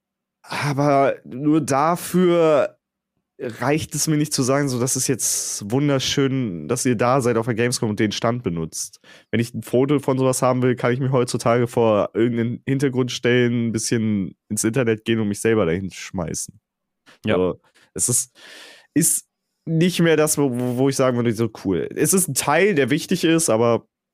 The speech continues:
Speaker 1: wichtiger ist so, was präsentiert ihr mir, warum sollte ich mich an euren Stand anstellen? So, und dann hatten wir sechs und neun und teilweise kann ich mich nur erinnern, dass da große Bühnen waren von Firmen wie Aorus,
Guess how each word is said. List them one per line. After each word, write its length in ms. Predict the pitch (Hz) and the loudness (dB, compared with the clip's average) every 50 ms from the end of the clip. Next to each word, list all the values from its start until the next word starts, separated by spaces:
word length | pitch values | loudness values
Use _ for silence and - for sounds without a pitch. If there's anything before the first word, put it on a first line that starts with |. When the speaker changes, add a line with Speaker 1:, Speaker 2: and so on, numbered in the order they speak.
| _ _ _ _ _ _ _ _ - | _ _ _ _ _ _ _ _ -6
Speaker 1:
wichtiger 420 | 113 127 143 - - 147 143 131 | -2 -2 -2 0 2 2 4 4
ist 120 | 117 113 - | 2 2 2
so, 100 | 143 110 | 0 0
was 200 | 123 131 - - | 0 0 -2 -4
präsentiert 720 | - - - 143 131 120 123 127 - - - 156 160 - 113 | -4 -2 0 0 0 0 -2 -4 -4 -2 0 0 0 0 0
ihr 100 | 131 135 | -2 0
mir, 320 | 139 139 135 135 135 110 107 | 2 2 2 2 2 2 2
warum 280 | 120 127 139 127 123 | 2 2 2 0 0
sollte 240 | 117 117 117 117 - | 0 2 0 0 0
ich 120 | - - 135 | -4 -4 -2
mich 180 | 131 131 - 120 | -2 -2 -2 -2
an 100 | 113 - | 0 0
euren 360 | 101 123 123 120 107 107 95 | 2 2 2 2 2 0 -4
Stand 260 | - - 110 98 78 | -4 -4 -4 -4 -4
anstellen? 540 | 78 90 92 - - - 82 78 73 - - _ _ - - _ | -4 -6 -6 -8 -8 -8 -8 -8 -10 -12 -18 _ _ -20 -14 _
So, 120 | - 117 | -2 0
und 60 | 117 117 | 0 2
dann 100 | 120 127 | 2 0
hatten 160 | 151 113 143 | 0 0 2
wir 200 | 160 147 131 123 - - _ _ _ _ - | 2 0 0 -2 -6 -14 _ _ _ _ -6
sechs 420 | 107 113 143 147 147 143 - - | -2 0 0 0 0 -2 0 -2
und 140 | 139 104 82 | 0 0 0
neun 320 | 110 117 123 135 147 147 | 0 2 2 2 2 2
und 160 | 131 107 - | 0 -2 -4
teilweise 360 | - 139 123 131 135 143 123 113 | -2 0 2 2 2 0 0 -2
kann 140 | - 143 131 | -4 -4 -2
ich 100 | 123 - | -2 -2
mich 120 | 135 127 | -2 -2
nur 180 | 135 131 131 127 | 0 2 2 2
erinnern, 280 | 120 120 127 127 127 | 2 2 0 0 0
dass 160 | 113 117 - - | 0 -2 -2 0
da 100 | 120 113 | -2 -2
große 360 | - - 120 131 135 - 123 107 | -2 0 0 0 0 0 -2 -2
Bühnen 340 | - 139 147 160 170 170 | 0 0 2 2 2 2
waren 280 | 160 160 160 165 160 151 | 2 2 2 2 0 -2
von 460 | - - 127 110 110 107 98 - - _ - 71 71 78 - _ _ _ | -2 -2 -2 0 0 -2 -4 -6 -10 _ -16 -14 -12 -12 -12 _ _ _
Firmen 440 | - - - 131 135 135 131 127 120 | -12 -4 0 2 2 2 2 0 0
wie 440 | 110 110 113 113 110 110 113 110 - - | -2 0 0 0 0 0 0 -2 -2 -2
Aorus, 840 | - 175 - - 117 135 147 170 160 160 160 160 - - - - | -2 0 2 2 2 2 4 4 4 4 4 2 0 -4 -8 -10